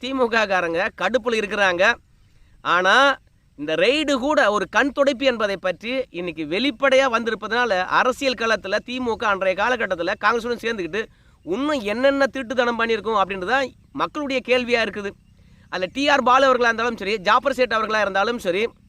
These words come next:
"என்னங்க இன்னைக்கு பண்ணிடலாமா?" அதாவது, "சி எம் கிட்டயும் யார்கிட்டயும் நான் பேசிட்டேன்" அப்படின்னு சொல்லுவாரு ஜாபர் சேட்டு. "இல்ல, இல்லைங்க, நம்ம ஆளுங்கெல்லாம் வந்து பாத்தீங்கன்னா ரெடியா இருக்காங்களா?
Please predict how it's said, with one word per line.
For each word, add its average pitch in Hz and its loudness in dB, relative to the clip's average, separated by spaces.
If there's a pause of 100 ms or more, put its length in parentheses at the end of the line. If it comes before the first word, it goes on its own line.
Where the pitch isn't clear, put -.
(600)
"என்னங்க 240 2 (360)
இன்னைக்கு 175 -8
பண்ணிடலாமா?" 247 4 (960)
அதாவது, 226 -6
"சி 254 -4
எம் 285 0
கிட்டயும் 269 -4
யார்கிட்டயும் 240 0
நான் - -6
பேசிட்டேன்" 247 2
அப்படின்னு 208 -4
சொல்லுவாரு 214 -2
ஜாபர் 190 -2
சேட்டு. 185 -6 (580)
"இல்ல, 226 -8
இல்லைங்க, 247 -2 (340)
நம்ம 190 0
ஆளுங்கெல்லாம் 269 4
வந்து 254 0
பாத்தீங்கன்னா 214 -2
ரெடியா 262 0
இருக்காங்களா? 214 2